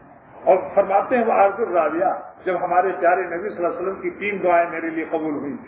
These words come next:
تو چوتھی کی میں امید رکھتا، یعنی مغفرت بھی انشاءاللہ ہو جائے گی۔ کیونکہ دیکھو قرآن پاک کی آیت، نبی جو ہوتا ہے،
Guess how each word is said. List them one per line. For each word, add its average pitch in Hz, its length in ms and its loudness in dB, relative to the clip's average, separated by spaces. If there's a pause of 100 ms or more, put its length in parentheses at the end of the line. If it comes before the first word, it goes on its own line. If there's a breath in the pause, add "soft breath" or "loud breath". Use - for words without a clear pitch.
(140)
تو 196 60 6
چوتھی 240 400 2
کی 214 120 -10
میں 202 120 -6
امید 180 320 -6
رکھتا، - 300 -2 (1120)
یعنی 190 180 2
مغفرت 190 400 2
بھی 202 100 -6
انشاءاللہ 170 380 2
ہو 139 120 2
جائے 127 180 -4
گی۔ - 400 -16
کیونکہ 214 180 -2
دیکھو - 320 2
قرآن 196 220 4 (100)
پاک 240 260 4
کی 220 100 2
آیت، 190 280 4
نبی 196 320 -8
جو 208 100 0
ہوتا 170 320 0
ہے، 196 140 4